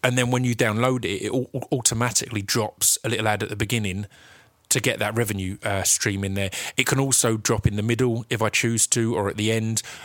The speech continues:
At the moment, I don't choose to 'cause I think they're kind of annoying at places, but it's not something I'm against. So if it starts happening, don't get mad. <laughs> Um, but, uh, uh, yeah, that's what I was gonna say. What I would do with the speech development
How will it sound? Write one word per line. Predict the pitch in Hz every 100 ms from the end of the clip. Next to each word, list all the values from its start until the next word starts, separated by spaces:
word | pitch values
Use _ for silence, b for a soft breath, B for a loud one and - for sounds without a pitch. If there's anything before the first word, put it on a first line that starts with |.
| -
At | 156
the | 160
moment, | 165 170
I | 147
don't | 147
choose | - 143 131
to | 147 135
'cause | 135 117 -
I |
think | - 135 -
they're | 110
kind | - 135 131
of | 131
annoying | 131 131 127
at | 135
places, | 147 131 - 143
but | - 127 - B B B -
it's | - 139
not | 135
something | - 123 107
I'm | 113
against. | 113 113 -
So | - 113
if | 110 110
it | -
starts | - 117 107
happening, | - 110 117 104 104 B B B _ _ -
don't | 110 104
get | 107
mad. | 104 101 101 101
<laughs> | -
Um, | 113 123 139 135 120 B B -
but, | 131 - 147
uh, | 143 156
uh, | 151
yeah, | 139 117
that's | 104 -
what | 110
I |
was | 107
gonna | 104
say. | 104 - B B -
What | 123 135
I | -
would | 110 104
do | 131 117
with | 107 110 98 - - _
the | 120
speech | - - 113 -
development | 107 104 101